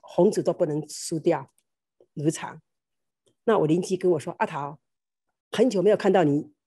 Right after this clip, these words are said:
家的先生哎。”我说：“回南部种田。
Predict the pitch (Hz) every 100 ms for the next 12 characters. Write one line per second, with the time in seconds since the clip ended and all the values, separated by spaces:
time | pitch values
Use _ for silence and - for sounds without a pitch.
0 | _ - 180 165 - 170 165 160 151 -
1 | _ - 147 175 175 165 151 160 175 143
2 | 151 156